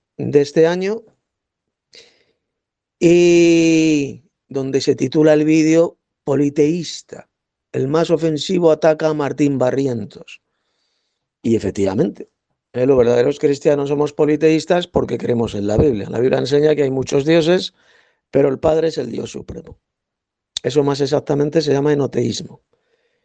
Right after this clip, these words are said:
Y es al único Dios que se le adora, al Padre Celestial. Y eso se llama monolatría.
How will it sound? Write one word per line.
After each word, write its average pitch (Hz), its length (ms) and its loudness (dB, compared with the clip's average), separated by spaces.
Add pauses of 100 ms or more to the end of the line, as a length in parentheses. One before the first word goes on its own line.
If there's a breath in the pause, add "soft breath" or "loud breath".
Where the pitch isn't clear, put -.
(180)
Y 120 120 0
es 131 100 0
al 147 120 4
único 143 260 0
Dios 135 200 2
que 123 100 -2
se 120 100 -4
le 120 80 -2
adora, 147 320 0 (580)
al - 140 -12
Padre 104 280 -6
Celestial. - 520 -18 (800)
Y 120 120 -8
eso 127 120 -8
se 135 160 -4
llama 151 400 -2 (140)
monolatría. 98 1040 -6